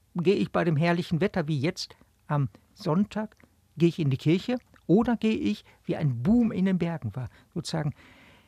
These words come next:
Freizeitaktivitäten sind ein riesiger Konkurrenzfaktor gegenüber den Kirchen geworden dann, ja. Und hier spricht ein Kollege Jörg Stolz aus Lausanne von einem säkular-religiösen Konkurrenz. Und wir sehen das.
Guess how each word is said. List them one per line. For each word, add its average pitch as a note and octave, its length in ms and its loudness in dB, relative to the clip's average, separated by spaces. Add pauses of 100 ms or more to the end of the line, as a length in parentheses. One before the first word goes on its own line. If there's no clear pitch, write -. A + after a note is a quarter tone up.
(160)
Freizeitaktivitäten F#3 1160 0
sind E3 160 -4
ein F3 180 0
riesiger F#3+ 920 0 (480)
Konkurrenzfaktor G3 1080 0
gegenüber E3 420 -4
den D3+ 160 -4
Kirchen D#3+ 320 -6
geworden C3 400 -8
dann, F3 180 -10 (260)
ja. B2 100 -8 (300)
Und E3+ 160 2
hier D4 160 2
spricht - 300 -4
ein G3 180 2 (220)
Kollege G3 400 0
Jörg D#3+ 260 0
Stolz F#3+ 400 -6
aus - 240 -8
Lausanne E3+ 360 -2 (280)
von - 200 -6
einem D#3 320 2 (560)
säkular-religiösen F3 1400 2
Konkurrenz. E3+ 720 0
Und G3+ 180 -6
wir G#3 80 0
sehen B3+ 280 0
das. B2+ 240 -2